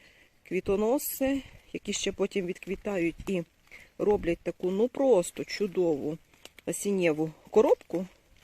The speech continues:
яку я ще теж лишаю там одну-дві для краси. Вони є, до речі, ця жовта, до речі, вони є білі ще. Ну, я вже, звісно,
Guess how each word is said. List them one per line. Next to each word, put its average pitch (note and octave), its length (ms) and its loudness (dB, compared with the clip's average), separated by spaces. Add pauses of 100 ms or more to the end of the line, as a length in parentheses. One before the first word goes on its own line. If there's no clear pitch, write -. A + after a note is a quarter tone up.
(600)
яку - 240 -4
я F#3 120 2
ще - 220 -4
теж C#3+ 280 -4
лишаю D3 460 -4
там D3 220 -4
одну-дві D#3+ 540 -2 (880)
для F3+ 140 0
краси. F#3+ 600 -2 (1400)
Вони G#3+ 180 -2
є, C4 80 2
до F#3 100 -2
речі, A3+ 260 0
ця F#3 160 -2
жовта, F3 400 0 (440)
до - 60 -2
речі, A#3+ 280 -2
вони F#3 300 -2
є F#3 200 -2
білі D#3 400 -6
ще. - 400 -8 (360)
Ну, A3+ 180 -6 (640)
я C4 140 -2
вже, D#3+ 240 -4
звісно, - 480 -6